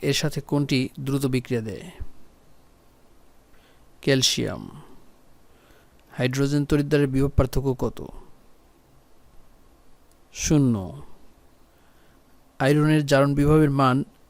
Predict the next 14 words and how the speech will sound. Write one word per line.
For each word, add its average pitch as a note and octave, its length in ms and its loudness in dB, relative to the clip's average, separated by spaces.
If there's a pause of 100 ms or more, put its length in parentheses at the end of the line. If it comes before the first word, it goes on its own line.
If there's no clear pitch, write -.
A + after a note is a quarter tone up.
(140)
নিকেলের D3 420 2
চেয়ে C#3 200 2
কত C#3+ 220 2
গুণ? A#2+ 260 -2 (2500)
নিকেলের C#3+ 500 -2
চেয়ে C3 220 2 (400)
দ্বিগুণ। C3+ 400 0 (1600)
লবণ C3+ 220 4
সেতুতে D#3 360 -2 (100)
নিচের C3+ 240 0 (140)
কোন D3 200 0
লবণটি D3 360 0
ব্যবহৃত B2+ 320 0
হয়? - 280 -8